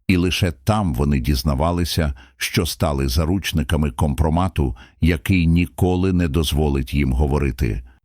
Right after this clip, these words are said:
Кожен тремтливий секрет записувався, пізніше казали, що вона шантажувала цілі роди, отримувала маєтки, владу, посади, не піднімаючи меча, лише натяком.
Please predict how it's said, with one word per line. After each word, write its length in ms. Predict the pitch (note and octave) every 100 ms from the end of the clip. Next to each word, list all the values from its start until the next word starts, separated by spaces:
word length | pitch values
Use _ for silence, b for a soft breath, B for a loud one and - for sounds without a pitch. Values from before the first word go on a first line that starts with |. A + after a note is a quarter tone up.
| _
Кожен 420 | - F#3 C#3+ D3+
тремтливий 640 | A#2+ G#2 G2 - A2+ A#2 G#2
секрет 520 | - G2+ - D#2+ B1+
записувався, 1000 | B1+ C#2+ C#2+ - D2+ B1+ A1+ - A#1 - - - _
пізніше 500 | A2 F2 E2 - -
казали, 520 | F#2 F2+ D2+ E2 C#2 B1+
що 200 | - C2
вона 260 | C2 D2+
шантажувала 840 | D2 D#2 B1+ C#2+ C2 D2 C#2+ C2 C2
цілі 380 | - E2+ C2
роди, 460 | B1+ C2 A1+ C2 G#1+ B B B
отримувала 720 | G2+ - G#2+ B2 G#2+ G2+ G2
маєтки, 680 | F#2+ G2+ D#2+ C#2 - - D2+
владу, 640 | A#1 C2 D2 D#2 D2 D2+ -
посади, 680 | C#2 - F#2 D2 A#1+ A#1 G#1+ B B -
не 160 | G#2 C3
піднімаючи 1000 | A#2 F2+ G2+ G2+ C3+ C#3+ A#2 - B2 A2+ - _ _ -
меча, 680 | F2+ C#3+ C3+ - D#2 B1 -
лише 440 | D2+ D#2+ - E2+
натяком. 800 | D#2 E2 D2+ B1+ - C#2 A#1+ A#1